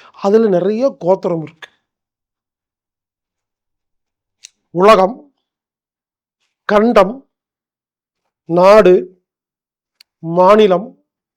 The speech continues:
இனம், மொழி, குலம், கோத்திரம், இப்படி நிறைய பிரிவுகள் இருக்கு.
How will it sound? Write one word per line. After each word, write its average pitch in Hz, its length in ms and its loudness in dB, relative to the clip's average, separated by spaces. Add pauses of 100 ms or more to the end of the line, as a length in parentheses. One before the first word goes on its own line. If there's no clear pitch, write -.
(400)
இனம், 196 800 -4 (680)
மொழி, 196 840 -6 (3250)
குலம், 226 640 0 (420)
கோத்திரம், 202 640 -2 (120)
இப்படி 247 240 -8
நிறைய 277 420 -2
பிரிவுகள் 240 480 -4
இருக்கு. - 260 -20